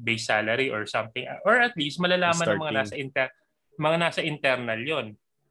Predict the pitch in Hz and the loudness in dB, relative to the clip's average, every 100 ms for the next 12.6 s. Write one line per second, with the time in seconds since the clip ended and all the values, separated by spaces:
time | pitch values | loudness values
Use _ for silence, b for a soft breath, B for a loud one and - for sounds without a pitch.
0 | _ - 143 117 113 135 185 196 190 180 | _ -10 -4 -2 -2 0 -2 2 0 0
1 | 170 151 151 139 123 127 156 175 180 170 | -4 -2 -2 0 -4 -4 -2 -2 0 0
2 | 165 156 143 135 131 143 131 - 120 104 | 0 0 0 0 -4 -2 -4 -2 -4 -4
3 | - _ 131 123 127 131 127 120 120 120 | -14 _ -12 -6 -4 -2 0 0 0 -4
4 | 117 117 123 117 123 131 107 113 117 _ | -6 -4 -4 -2 -4 -4 -6 -10 -14 _
5 | _ _ _ _ - 185 185 190 202 190 | _ _ _ _ -4 0 2 4 4 4
6 | 135 123 143 196 185 160 156 147 151 - | 4 2 2 2 2 0 2 0 -2 -2
7 | 131 127 120 135 - - - 113 135 110 | -4 -4 -14 -16 -16 -16 -12 -6 -2 -2
8 | - _ _ _ _ _ _ _ _ _ | -6 _ _ _ _ _ _ _ _ _
9 | - 277 170 135 170 175 196 196 202 202 | -4 0 0 0 -2 -2 -2 0 0 0
10 | 180 131 147 180 233 190 165 151 147 _ | -2 -4 -6 -2 -2 -2 -4 -6 -8 _
11 | _ - 151 151 156 147 143 139 135 127 | _ -8 -4 -2 0 0 -2 -4 -6 -2
12 | 123 120 110 120 147 107 | -2 -2 -2 -2 -2 -4